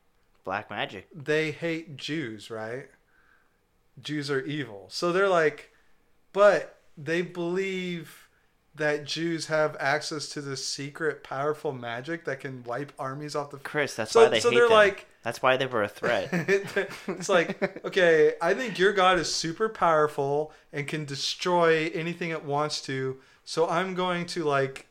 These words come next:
Speaker 2: torture you. <laughs>
Speaker 1: Well,
Speaker 2: And it's
Speaker 1: well,
Speaker 2: like,
Speaker 1: they hated Nazis because they took all their money, right? Or not the, the Nazis went
Speaker 2: well,
Speaker 1: against the
Speaker 2: they,
Speaker 1: Jews
Speaker 2: they
Speaker 1: for
Speaker 2: had a bunch of reasons, but I'm
Speaker 1: Yeah.
Speaker 2: just saying, like, if you think about it, there's
Speaker 1: It's
Speaker 2: kinda,
Speaker 1: ironic.
Speaker 2: like, a weird little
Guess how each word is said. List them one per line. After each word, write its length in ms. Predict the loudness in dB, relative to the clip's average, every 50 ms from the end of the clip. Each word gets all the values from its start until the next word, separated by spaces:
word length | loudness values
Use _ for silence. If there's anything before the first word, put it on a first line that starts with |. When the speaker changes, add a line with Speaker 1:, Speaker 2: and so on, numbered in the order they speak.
| _ _ _ _ _ _ _ _ _ _ _ _ _ _ _ _
Speaker 2:
torture 580 | -8 -2 0 0 0 0 -2 -2 -2 -2 -2 -2
you. 540 | -4 -6 -6 -6 -4 -4 -4 -4 -6 -8 -6
<laughs> 60 | -2
Speaker 1:
Well, 80 | 0 0
Speaker 2:
And 340 | 0 0 -2 -6 -10 -12 -14 -14 _
it's 160 | -8 -4 0 4
Speaker 1:
well, 100 | 4 6
Speaker 2:
like, 80 | 6
Speaker 1:
they 120 | 4 4 2
hated 240 | 2 0 0 2
Nazis 300 | 2 2 2 2 -2 -6
because 300 | -6 -6 -6 -4 -4 -2
they 80 | -2 -2
took 180 | -2 -2 0 0
all 120 | 2 2
their 120 | 2 0
money, 300 | 2 2 2 2 0 -2
right? 340 | -6 -8 -6 -6 -4 -6 -4 -2
Or 140 | -2 -2 0
not 300 | 2 2 2 2 0 -2 -2
the, 180 | 0 0 0
the 140 | -2 -2 -2
Nazis 420 | 0 0 0 0 -2 -6 -8 -10 -14 _ _ _ _ _ _ -8
went 180 | -4 0 4 6
Speaker 2:
well, 140 | 6 6
Speaker 1:
against 60 | 6 6
the 40 | 6
Speaker 2:
they, 100 | 4 2
Speaker 1:
Jews 60 | 2 2
Speaker 2:
they 40 | 2
Speaker 1:
for 40 | 4
Speaker 2:
had 180 | 4 2 2
a 40 | 0
bunch 360 | -4 -6 -4 -4 -4 -4 -4
of 60 | -6 -6
reasons, 320 | -6 -8 -10 -14 -18 -4
but 180 | 2 4 6 6
I'm 100 | 6 6
Speaker 1:
Yeah. 40 |
Speaker 2:
just 160 | 4 2 0 0
saying, 240 | 0 0 0 0
like, 240 | 0 0 0 -2 -4 -10 -20 -20 -20 _ _ _ _ _ _ -12
if 180 | -8 -8 -6 -6 -6 -8
you 60 | -8
think 240 | -2 0 0 2 2
about 280 | 4 4 6 4 4
it, 60 | 4
there's 120 | 2 2 4
Speaker 1:
It's 40 | 6
Speaker 2:
kinda, 100 | 6 8
Speaker 1:
ironic. 220 | 8 8 8 6 4
Speaker 2:
like, 120 | 4 2
a 80 | 0 0
weird 340 | 0 2 2 2 2 2 2
little 340 | 2 2 2 0 -2 -6